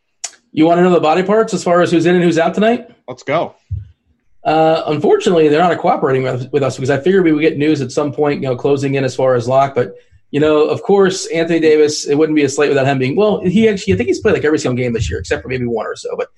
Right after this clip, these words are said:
Speaker 1: he's currently questionable with an ankle. Uh, that is the first game or seven o'clock as far as the East Coast time, so I presume we will get information on that shortly,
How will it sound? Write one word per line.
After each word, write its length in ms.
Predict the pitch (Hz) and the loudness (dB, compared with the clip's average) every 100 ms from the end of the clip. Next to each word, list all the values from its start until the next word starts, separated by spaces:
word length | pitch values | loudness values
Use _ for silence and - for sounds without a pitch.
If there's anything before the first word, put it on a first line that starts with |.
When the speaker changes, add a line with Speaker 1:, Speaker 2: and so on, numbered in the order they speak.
| - - - | -20 -14 -2
Speaker 1:
he's 200 | 240 202 | 0 2
currently 280 | 226 208 180 | 2 2 0
questionable 480 | - 165 - 160 151 | 0 -2 -2 0 0
with 100 | 131 | 0
an 60 | |
ankle. 440 | 135 135 139 127 _ _ _ - | -2 -2 -4 -4 _ _ _ -2
Uh, 320 | 135 147 - | 2 2 2
that 180 | 147 165 | 0 0
is 100 | 151 | 0
the 160 | 143 | -2
first 280 | 160 151 147 | 0 0 0
game 180 | 143 147 | -4 -2
or 80 | 127 | -2
seven 260 | - 139 | -2 -2
o'clock 260 | 135 139 139 | -2 -2 -2
as 100 | 120 | -4
far 180 | 139 135 | -2 -2
as 120 | 120 | -2
the 80 | 135 | -2
East 180 | 139 - | -4 -2
Coast 200 | 160 - | -4 -2
time, 220 | 135 147 | -2 -2
so 120 | 139 | -4
I 60 | 117 | -4
presume 380 | 127 117 135 127 | -4 -4 -4 -2
we 100 | 127 | -2
will 100 | 123 | -2
get 140 | 127 | -4
information 420 | 123 127 123 123 | -6 -6 -8 -6
on 80 | 123 | -6
that 160 | 123 123 | -6 -6
shortly, 420 | - - 226 | -4 0 -2